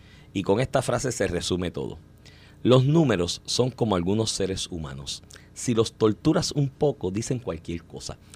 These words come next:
Tú dame a mí la cifra y la estadística que hay, que sea, y yo te voy a conseguir diez buenos argumentos a favor de una posición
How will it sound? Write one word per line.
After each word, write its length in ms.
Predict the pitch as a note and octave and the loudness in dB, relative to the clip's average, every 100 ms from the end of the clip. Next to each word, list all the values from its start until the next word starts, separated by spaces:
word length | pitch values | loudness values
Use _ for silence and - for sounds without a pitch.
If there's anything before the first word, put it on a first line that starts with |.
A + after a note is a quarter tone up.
| - | -16
Tú 120 | - D3 | 2 4
dame 220 | E3 E3+ | 4 2
a 40 | |
mí 120 | D#3 | -2
la 140 | D#3 C3+ | 0 0
cifra 340 | - C#3 D3 | 2 -2 0
y 40 | C#3+ | 0
la 60 | |
estadística 720 | C#3 - B2 C3 - C#3 C#3+ | 0 0 -2 -2 -2 -2 -2
que 240 | C3+ C3+ C#3 | -2 -2 -2
hay, 200 | A2+ G2 - | -2 -6 -4
que 120 | G#2 | -4
sea, 340 | - B2 E2 - - - - | 2 0 0 -8 -20 -20 -4
y 100 | A2 | 0
yo 120 | G2 | 2
te 80 | F#2+ | 4
voy 160 | G2+ G2 | 6 6
a 60 | G2 | 4
conseguir 500 | G2+ - F#2 E2 D#2 | 0 -2 -2 -2 -4
diez 220 | E2+ D#2+ | 0 0
buenos 320 | E2 F2 F2 | 2 0 2
argumentos 600 | F2 E2+ E2+ F2 E2+ F2 | 0 0 -2 -2 -4 -10
a 60 | F#2 | -8
favor 400 | F2+ D#2 F2+ F2+ | -6 -2 0 0
de 100 | F#2 | 0
una 340 | F2+ F2 F2 | 0 -2 -2
posición 580 | F2 - E2+ - F#2+ | -4 -4 -4 0 0